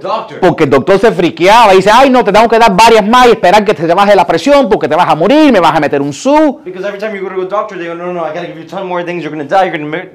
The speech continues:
Speaker 1: put me a su."
Speaker 2: Entonces uno tiene que ir aprendiendo
Speaker 1: Someone has to go learning.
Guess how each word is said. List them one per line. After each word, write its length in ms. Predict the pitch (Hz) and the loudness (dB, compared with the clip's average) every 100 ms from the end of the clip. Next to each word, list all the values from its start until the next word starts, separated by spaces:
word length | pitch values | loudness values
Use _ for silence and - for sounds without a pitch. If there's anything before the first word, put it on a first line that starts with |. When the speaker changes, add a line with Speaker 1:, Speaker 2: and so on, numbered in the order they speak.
| - | -20
Speaker 1:
put 140 | 170 | -18
me 80 | 147 | -16
a 40 | |
su." 380 | 123 - 240 226 - _ _ _ _ _ _ _ _ _ _ _ _ _ _ _ _ _ _ _ | -18 -18 -20 -20 -20 _ _ _ _ _ _ _ _ _ _ _ _ _ _ _ _ _ _ _
Speaker 2:
Entonces 240 | 165 175 | -10 -6
uno 160 | 208 220 | -6 -8
tiene 200 | 220 202 | -10 -10
que 80 | 202 | -10
ir 100 | 196 | -10
aprendiendo 1000 | 180 147 147 147 175 196 165 95 104 - _ _ _ _ _ _ _ _ | -10 -12 -12 -12 -10 -10 -10 -10 -12 -16 _ _ _ _ _ _ _ _
Speaker 1:
Someone 240 | - 127 131 | -20 -20 -20
has 120 | 135 | -20
to 80 | - | -18
go 220 | 120 107 | -16 -14
learning. 380 | 127 135 117 | -16 -16 -18